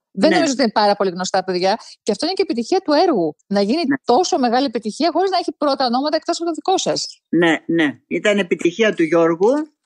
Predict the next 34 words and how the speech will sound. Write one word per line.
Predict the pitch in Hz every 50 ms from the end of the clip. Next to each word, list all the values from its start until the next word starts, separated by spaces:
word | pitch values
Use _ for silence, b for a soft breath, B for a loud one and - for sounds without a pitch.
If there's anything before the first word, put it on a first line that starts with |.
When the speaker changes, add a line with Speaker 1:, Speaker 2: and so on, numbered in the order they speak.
| _ _ _ _ _ _ _ -
Speaker 2:
καταρχήν. | - 135 139 135 151 139 139 - 160 180 226 262 285 - - _ _ _ _ _ B B B B
Δηλαδή, | - 151 156 160 180 180 180 175
το | - 175
όνομα | 175 170 170 170 165
του | - 170
Γιώργου | 156 180 180 170 160 160 151 156
έπαιξε | 147 - 151 143 - - 143 131
πολύ | 131 147 156 180
μεγάλο | 170 165 156 147 143 147 147
ρόλο, | 147 151 151 143 143
γιατί | 143 139 -
τον | 156 147 147
αγαπάει | 147 143 143 139 156 147 147 135
πολύ | - - 147 151 175 175
ο | 170 165
κόσμος | - 170 165 151 147 139 135
και | - 139
τον | 131 131 131
πιστεύει. | 127 117 - - 135 135 135 131 156 196 233 285 - _ _ _ _ _ B B B B B B B B B _
Και | - 208 190
από, | 185 175 - 196 180 180 170 -
από | - 165 175 - - 196 196
ένα | 196 196 208 214
σημείο | 208 - 214 208 226 220 214
και | 208 208 185
μετά | 180 175 165 - 196 196 196
πια | - - 233
έπαιξε | 254 269 262 254 247 - - 220
ρόλο | 208 220 247 262 269 247
και | 208 220
η |
παρα-, | - - 170 165 165 165 -
η | 160
παράσταση. | - 170 156 151 143 139 135 - - 131 117 _ 117 110 _